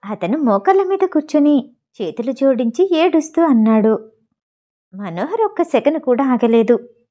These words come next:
అతని జుట్టు పట్టుకొని పైకి లేపి అతని దగ్గరున్న పొడవైన కత్తితో బాడీగార్డ్ మెడని కోశాడు.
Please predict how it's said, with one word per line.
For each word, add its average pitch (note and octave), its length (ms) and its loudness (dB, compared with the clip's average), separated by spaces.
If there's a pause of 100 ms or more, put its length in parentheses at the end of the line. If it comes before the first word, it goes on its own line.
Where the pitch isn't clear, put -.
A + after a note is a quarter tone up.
(100)
అతని G3+ 280 -8
జుట్టు E3+ 300 -4
పట్టుకొని E4 460 -2
పైకి F4 320 -2
లేపి D#4+ 480 2 (460)
అతని A3 260 -8
దగ్గరున్న A#3+ 520 -2
పొడవైన F4+ 460 0
కత్తితో C#4+ 520 0 (220)
బాడీగార్డ్ B3 640 0
మెడని D#4 380 0
కోశాడు. A3 640 0